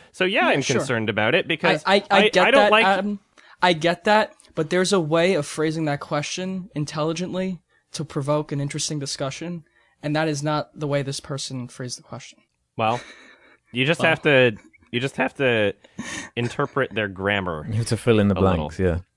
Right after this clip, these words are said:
Speaker 1: I just wanna say one more thing on that.
Speaker 3: Go.
Speaker 1: There's,
Speaker 2: Mm-hmm.
Speaker 1: like, I love classical music,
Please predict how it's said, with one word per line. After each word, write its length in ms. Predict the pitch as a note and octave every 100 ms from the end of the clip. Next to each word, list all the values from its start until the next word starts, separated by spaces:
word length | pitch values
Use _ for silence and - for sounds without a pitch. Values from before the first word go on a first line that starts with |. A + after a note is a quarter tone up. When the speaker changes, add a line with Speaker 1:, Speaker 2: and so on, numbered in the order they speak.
| _ _ _ -
Speaker 1:
I 80 |
just 140 | B2+ D3+
wanna 160 | E3
say 160 | D3 B2+
one 180 | G#2 A#2
more 140 | A#2+
thing 200 | A#2 B2+
on 100 | C3+
that. 200 | D3 D#3 _ _ _ -
Speaker 3:
Go. 200 | F#2 E2+
Speaker 1:
There's, 320 | A#2+ C3+ E3+
Speaker 2:
Mm-hmm. 240 | E3+ D#3+ _ _ _
Speaker 1:
like, 160 | C3+ E3+
I 120 | F3
love 360 | B2 B2+ B2
classical 460 | - A2+ A2+ - G#2+
music, 540 | G2+ G#2 A#2 - _